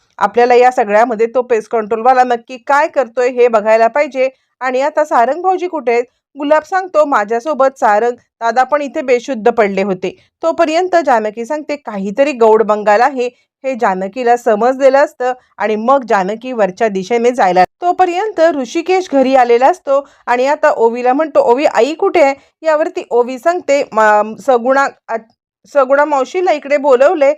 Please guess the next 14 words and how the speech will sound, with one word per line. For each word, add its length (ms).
आणि 260
आता 340
ती 420
गेलेली 460
आहे 200
कुठेतरी 520
बाहेर." 300
यावरती 680
आता 220
इकडे 300
ऋषिकेशला 680
धक्का 400
बसतो 380
की 100